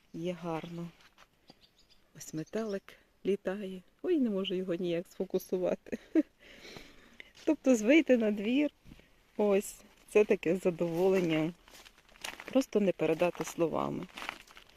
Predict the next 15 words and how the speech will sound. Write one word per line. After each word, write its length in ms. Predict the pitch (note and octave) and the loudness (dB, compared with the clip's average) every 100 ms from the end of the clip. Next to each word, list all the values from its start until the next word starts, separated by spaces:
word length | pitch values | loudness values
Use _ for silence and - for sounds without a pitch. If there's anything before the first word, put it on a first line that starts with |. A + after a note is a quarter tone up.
| - - - | -16 -14 -8
Задоволення 580 | - F#3+ G#3 A3 A3 G#3+ | -4 2 4 6 4 2
від 120 | F#3+ - | -2 -2
того, 220 | - G#3 | 0 0
що 220 | G3+ - G3+ | -2 -4 -6
це 300 | - F#3+ G3+ - - _ _ - - - - - - - - - - - _ | -2 0 0 -8 -20 _ _ -20 -20 -20 -20 -20 -20 -20 -20 -20 -20 -20 _
створено 520 | - - A#3 B3 A3+ | -16 4 6 6 4
твоїми 480 | - - F#3+ F#3+ F#3+ | -2 -4 0 2 2
руками. 580 | F#3 - E3 D#3+ D#3+ F3 - | 0 -2 -2 0 -2 -6 -4
Ось 220 | F#3 F3+ | -2 -2
так 180 | - E3+ - | -2 -4 -2
я 140 | D#3+ | -2
вже 160 | D#3+ D3+ | 0 -2
тут 200 | - D#3+ - _ _ - - - | -4 -12 -16 _ _ -20 -20 -10
камінчиками 680 | - F3+ E3 D#3+ - D#3 D#3 | -2 2 2 0 -2 0 0
обіграла. 720 | D3+ D#3+ E3+ A3 F4 D#4+ C#4 | 0 -4 -2 0 2 2 2